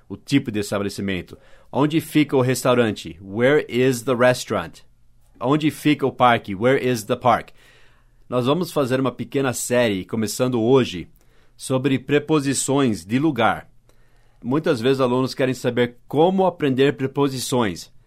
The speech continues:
E não tem um segredo, você simplesmente tem que saber qual preposição usar, dependendo do contexto.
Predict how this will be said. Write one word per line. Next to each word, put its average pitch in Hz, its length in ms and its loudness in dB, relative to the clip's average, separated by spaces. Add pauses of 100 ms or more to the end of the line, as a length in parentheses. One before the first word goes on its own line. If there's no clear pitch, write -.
(460)
E 135 120 -2
não 156 100 2
tem 160 240 0
um 175 80 -2
segredo, 110 540 -2
você 101 240 -6
simplesmente 143 600 -2
tem 139 140 -2
que 135 100 -14
saber 123 560 -2
qual 127 360 2
preposição 123 640 -4
usar, 107 520 0 (920)
dependendo 113 640 -2
do 127 100 -2
contexto. 123 720 -2